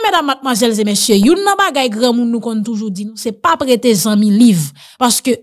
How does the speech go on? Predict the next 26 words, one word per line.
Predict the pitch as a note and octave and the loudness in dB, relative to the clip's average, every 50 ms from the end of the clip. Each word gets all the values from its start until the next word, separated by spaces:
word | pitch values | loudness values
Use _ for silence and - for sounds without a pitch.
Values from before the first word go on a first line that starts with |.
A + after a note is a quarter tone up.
| - | -6
zanmi | A3+ F#3+ D#3 F#3+ D#4 E4+ F4+ G4+ G4+ G4+ | -4 -2 0 0 0 0 0 -2 -2 -2
an | F#4+ F#4 F4+ | 0 0 0
ou | F4 - | 0 0
ka | F4+ E4 C#4+ | 0 0 2
wè | C4 | 2
l | B3+ A#3+ | 2 0
alèz | A3+ G#3+ A3 A3+ A3 G#3 | 0 0 -2 -4 -2 -2
avè | G#3+ F#3+ F#3+ F#3+ A#3 | 0 0 0 2 2
w | B3+ C4+ C#4 C#4+ C#4 - - - _ - | 2 2 2 0 -2 -8 -20 -20 _ -8
menm | C#4+ G4 G4 | -6 -4 -2
jan | F4+ E4+ D4 | -2 -2 -2
ti | - - | -2 -2
pwovèb | A3+ C4+ B3+ A#3 A#3+ A3 G3+ | 0 0 0 0 -2 -4 -2
kreyòl | - A#3+ G#3+ G#3+ G#3 G#3 | -2 0 2 2 2 2
la | G3+ G3 | 2 0
di: | F#3+ A#3 | 0 -2
'Se | - - A#3+ A3+ | -2 -2 -2 -4
koute | - B3 A3 - | -4 -8 -6 -2
w | D4 C#4 C#4 - | -2 -2 -2 -4
ki | - | -6
konnen | - A#3+ A3+ G#3+ A3+ | 0 4 6 6 6
sa | A3 - A3 G3 | 4 4 0 -4
ki | G3 - G3 | -4 2 2
nan | G3 G3 G3+ | 4 4 4
kè | - C4 B3 A3 | 2 2 2 2
yanm.'" | F#3 F3 - - - | 0 -2 -4 -10 -14